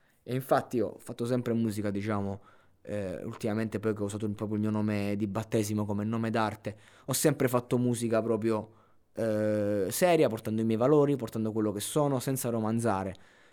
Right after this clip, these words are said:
eh, raccontando quello che è. E, e infatti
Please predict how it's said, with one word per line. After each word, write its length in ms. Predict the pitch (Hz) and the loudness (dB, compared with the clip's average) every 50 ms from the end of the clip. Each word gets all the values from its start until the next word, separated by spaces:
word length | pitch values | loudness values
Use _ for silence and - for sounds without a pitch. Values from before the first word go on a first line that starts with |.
| _ | _
eh, 840 | - - - 110 107 104 104 104 104 104 104 104 104 101 101 101 101 98 92 87 82 69 57 50 50 - | -10 -6 -4 -2 -2 0 0 0 0 0 0 0 0 0 0 -2 -2 -4 -6 -6 -8 -10 -10 -12 -14 -8
raccontando 680 | - 113 113 - - 135 127 123 - 123 120 123 123 113 | -4 -4 -4 -2 0 0 0 2 2 2 2 4 4 4
quello 200 | 113 113 117 117 | 4 4 4 4
che 120 | 104 110 | 2 0
è. 160 | 98 - - - - - - - - - - - - - - - | -2 -2 -6 -10 -18 -20 -20 -20 -20 -20 -20 -20 -20 -16 -4 2
E, 220 | 120 123 120 117 98 | 4 6 6 6 6
e 20 | |
infatti 440 | 123 120 - 101 - - 113 113 - | 2 0 -2 -4 -6 -6 -8 -10 -10